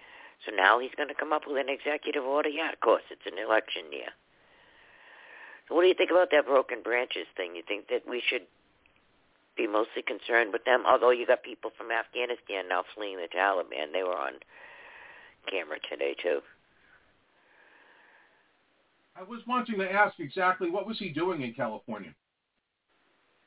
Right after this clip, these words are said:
Speaker 1: Who? Oh,
Speaker 2: Brandon.
Speaker 1: Biden? Yeah, he, yeah, he's, um, he's got some high dollar fundraising going on there.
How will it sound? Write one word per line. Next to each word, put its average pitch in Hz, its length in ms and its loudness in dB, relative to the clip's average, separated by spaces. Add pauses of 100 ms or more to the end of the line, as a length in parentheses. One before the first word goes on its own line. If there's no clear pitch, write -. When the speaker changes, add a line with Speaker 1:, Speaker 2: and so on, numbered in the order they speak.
(120)
Speaker 1:
Who? 110 240 4 (1500)
Oh, 160 260 6
Speaker 2:
Brandon. 151 360 6
Speaker 1:
Biden? - 60 -8 (120)
Yeah, 147 300 4
he, 147 160 -8 (400)
yeah, 123 240 6
he's, 151 260 -2
um, 151 300 6 (500)
he's 147 180 -14
got 165 140 4 (160)
some 139 340 0 (1160)
high 165 300 2
dollar 156 600 4 (320)
fundraising 107 640 0
going 92 280 -4
on 76 240 -6
there. 69 200 -12